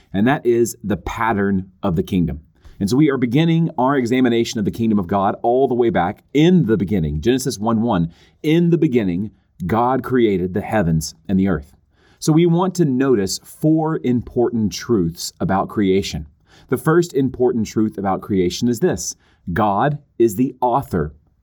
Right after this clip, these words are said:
of creation. Now, if it is true that God is the author of creation, and it is true, then five things follow from that. The first thing that is true because God is the author of creation,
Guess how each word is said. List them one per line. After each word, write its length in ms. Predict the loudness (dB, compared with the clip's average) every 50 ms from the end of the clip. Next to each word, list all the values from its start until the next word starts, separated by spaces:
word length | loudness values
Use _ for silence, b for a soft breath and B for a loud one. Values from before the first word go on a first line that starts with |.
| _ _
of 180 | -2 -2 -2 -2
creation. 580 | -2 -2 0 2 2 0 0 -4 -8 -12 -18 _ _ _ _ _ _ _ B B B B B -2
Now, 160 | -2 0 0
if 220 | 2 0 2 2 4
it 80 | 4
is 180 | 4 2 2 0
true 320 | -4 -2 0 0 2 2 0
that 100 | 0 -2
God 320 | -2 0 0 0 2 2
is 160 | 2 2 0
the 160 | 0 0 0
author 260 | 0 0 -2 -2 -2 -2
of 100 | -2 -2
creation, 580 | 0 2 2 2 2 0 -2 -4 -6 -6 -8 -12 _ _
and 140 | -2 0 2
it 80 | 4
is 160 | 4 2 2 0
true, 320 | -4 -6 -6 -6 -6 -10 b b b b b b b
then 240 | 0 2 2 2 0
five 520 | -2 0 0 2 2 2 2 0 -2 -2
things 440 | -2 0 0 2 2 0 0 -2 -6
follow 680 | -10 -4 0 0 2 2 2 2 2 0 0 -2 -2
from 400 | -6 -6 -2 0 2 2 2 2
that. 360 | 2 0 -2 -4 -8 -16 -20 _ _ _ b b b b b b
The 80 | -4 -2
first 340 | 0 2 2 2 2 0 -2
thing 200 | -2 0 2 0
that 140 | 0 2 2
is 200 | 0 0 0 -4
true 340 | -4 -2 0 2 2 2
because 400 | 2 2 0 0 0 0 0 0
God 240 | 0 0 0 0 0
is 80 | 0 0
the 140 | 0 0 0
author 240 | 0 0 -2 -4
of 80 | -4 -4
creation, 540 | -2 2 2 2 2 2 -2 -6 -10 -10